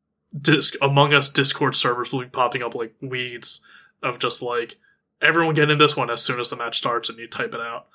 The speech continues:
Well, no, you can't even type it out in the lobby. 'Cause even in the lobby, you store voice, force to the dialogue wheel.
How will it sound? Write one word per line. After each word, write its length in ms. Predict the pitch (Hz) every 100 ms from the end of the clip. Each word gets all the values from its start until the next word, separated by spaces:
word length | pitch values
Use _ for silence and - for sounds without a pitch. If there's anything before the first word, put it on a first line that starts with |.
| _ _
Well, 120 | 147 151
no, 120 | 165
you 140 | 139
can't 180 | 139 147
even 160 | 143 139
type 220 | 143 143
it 60 | 139
out 180 | 135
in 80 | 139
the 100 | 127
lobby. 460 | 123 143 127 113 _ _ _ _
'Cause 160 | 165 160
even 240 | 165 165 151
in 140 | 151
the 80 | 127
lobby, 320 | 131 135 127
you 120 | 123
store 300 | 123 - 127 117
voice, 400 | 131 123 - - -
force 400 | - 147 131 -
to 140 | - 127
the 100 | 117
dialogue 460 | 127 120 113 110
wheel. 340 | 117 110 110